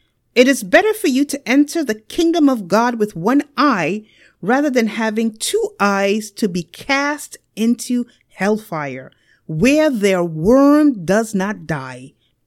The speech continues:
and the fire is not quenched." And now the next word up, which is eternal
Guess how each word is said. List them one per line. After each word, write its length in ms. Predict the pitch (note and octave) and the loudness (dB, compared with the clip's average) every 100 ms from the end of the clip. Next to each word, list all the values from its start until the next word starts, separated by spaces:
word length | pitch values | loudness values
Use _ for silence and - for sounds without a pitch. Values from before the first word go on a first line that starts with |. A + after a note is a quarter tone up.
| _ | _
and 180 | G3+ F#3+ | -4 -2
the 80 | E3+ | -4
fire 680 | - - C4+ A#3+ D#3+ C3+ - _ _ _ | -6 -4 -2 0 -2 -6 -12 _ _ _
is 180 | E3 D#3 | -8 -6
not 540 | D3 E3 G3+ - - - _ _ _ _ | -4 -2 -2 -4 -16 -20 _ _ _ _
quenched." 600 | - C#3+ A#2+ - - - _ _ _ _ _ _ _ _ _ _ _ _ _ _ _ _ _ _ _ _ _ G3 | -8 -8 -8 -16 -16 -18 _ _ _ _ _ _ _ _ _ _ _ _ _ _ _ _ _ _ _ _ _ -4
And 80 | |
now 140 | G3 G3 | -2 -2
the 120 | F#3+ | -2
next 280 | B3 E4 - | -2 -4 -2
word 180 | A3 G#3 | 0 0
up, 220 | F#3+ F#3+ | -2 -4
which 160 | F#3+ | -6
is 320 | F3+ E3 - - | -6 -8 -12 -12
eternal 960 | G#3 F#3+ - - D4 D4 D4 D4+ D#4 D4+ | -8 -8 -8 -4 0 2 2 2 -2 -6